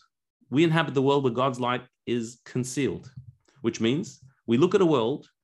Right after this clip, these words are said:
and we don't readily see God. We look at a world and we see a world. And the very word world in Hebrew, olam, comes from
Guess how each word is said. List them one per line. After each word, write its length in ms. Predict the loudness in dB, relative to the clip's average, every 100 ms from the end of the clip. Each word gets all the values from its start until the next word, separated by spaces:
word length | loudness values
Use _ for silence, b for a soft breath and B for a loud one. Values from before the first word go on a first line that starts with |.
| _ _ _ -6
and 100 | -4
we 80 | 0
don't 320 | 0 0 -2
readily 520 | -4 0 2 2 0
see 200 | -2 -4
God. 360 | -4 -4 -4 -10 _ _ _ _ _ _ _ _ _ _ _ _ _ _ _ _ _ _
We 100 | 0
look 140 | 0 2
at 60 |
a 40 | 4
world 160 | 2
and 60 | 0
we 80 | -2
see 140 | -2
a 60 | 0
world. 440 | 0 -2 -6 _ _ -20 _ _ _ _ _ _
And 140 | -2 -2
the 60 |
very 260 | 0 4 4
word 400 | 6 4 2 -4
world 600 | -6 -2 0 2 2 0
in 100 | -4
Hebrew, 480 | -4 -4 -2 -6 -6 _ _ -4
olam, 460 | 0 0 -2 -8 -14 _ _ _ -14
comes 240 | -8 -6
from 300 | -4 -4 -4